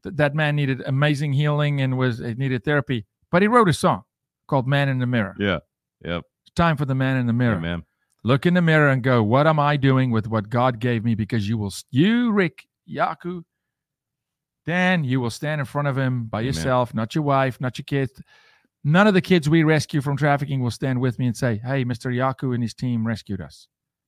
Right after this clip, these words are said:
Speaker 1: It's gonna be me and him, and he's gonna say, "What did you do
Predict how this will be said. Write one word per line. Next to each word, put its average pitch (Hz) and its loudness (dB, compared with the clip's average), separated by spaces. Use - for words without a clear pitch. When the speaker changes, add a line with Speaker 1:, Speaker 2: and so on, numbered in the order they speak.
Speaker 1:
It's - -12
gonna 120 0
be 120 -2
me 151 -2
and 175 -2
him, 147 0
and 120 0
he's 110 -6
gonna 117 -4
say, 104 -6
"What 110 -4
did 104 -6
you 135 0
do 92 -2